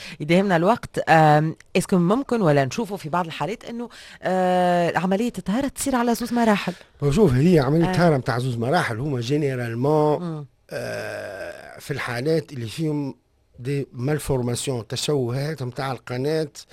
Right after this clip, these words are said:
Speaker 2: متاع البول، اللي تبدا ال-، لوريفيس متاع البولة،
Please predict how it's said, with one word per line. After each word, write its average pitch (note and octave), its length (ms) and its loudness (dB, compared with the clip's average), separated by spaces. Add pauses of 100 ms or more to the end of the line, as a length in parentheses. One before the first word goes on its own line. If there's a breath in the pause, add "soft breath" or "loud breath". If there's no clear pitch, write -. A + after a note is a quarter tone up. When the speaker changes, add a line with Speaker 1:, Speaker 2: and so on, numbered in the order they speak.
(200 soft breath)
Speaker 2:
متاع C#3+ 200 -2
البول، B2+ 380 0
اللي A2 140 -10
تبدا B2+ 340 -6
ال-، A2 360 -10 (380 soft breath)
لوريفيس C#3 560 0
متاع B2+ 280 -4
البولة، B2 500 -2